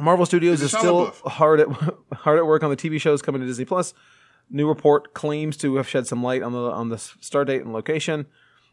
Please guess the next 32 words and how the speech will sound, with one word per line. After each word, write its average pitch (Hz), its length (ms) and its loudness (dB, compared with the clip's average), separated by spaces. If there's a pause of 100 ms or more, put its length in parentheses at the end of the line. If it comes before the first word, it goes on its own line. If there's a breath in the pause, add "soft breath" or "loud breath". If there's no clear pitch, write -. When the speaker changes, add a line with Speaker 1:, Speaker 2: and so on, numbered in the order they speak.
(140)
Speaker 1:
as 135 140 -2
well 135 160 2
as 123 80 0
a 123 80 -2
possible 120 340 -2
premiere 123 260 -6
date. 104 220 -4 (580 soft breath)
According 190 280 2
to 147 100 0
G 143 220 -2
W 139 260 4
W, 131 480 2 (560)
uh, 127 280 4
this 127 260 -2
production 165 480 -2
is 147 120 -2
now 147 120 -2
set 151 160 -2
to 151 80 -8
begin 135 280 -4
mid-November 139 760 0
at - 180 -6
Pinewood 147 400 -4
Studios 120 400 -4
in 117 140 -10
Atlanta, 120 500 -8 (340)
um, 117 280 -8
either 143 260 2
with 135 140 -2
a 120 40 -8
December 131 360 -2
twenty-one, 135 560 -4